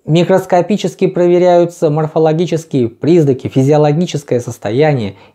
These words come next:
и случайное присутствие посторонних микроорганизмов.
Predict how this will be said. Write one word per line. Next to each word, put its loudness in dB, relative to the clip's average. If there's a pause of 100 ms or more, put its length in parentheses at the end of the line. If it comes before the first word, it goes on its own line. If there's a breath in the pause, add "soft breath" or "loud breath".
и 2
случайное -2
присутствие -4
посторонних -2
микроорганизмов. -4